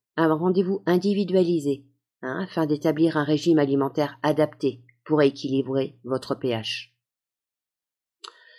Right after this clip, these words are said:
Donc nous avons vu les aliments à privilégier pour un bon équilibre acido-basique.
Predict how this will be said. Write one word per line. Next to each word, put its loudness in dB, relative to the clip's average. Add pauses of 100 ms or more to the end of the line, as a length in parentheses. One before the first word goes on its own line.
(420)
Donc 2
nous 4
avons 2
vu -2
les 4
aliments 6
à 6
privilégier 0
pour -2
un 4
bon 2
équilibre -2
acido-basique. 0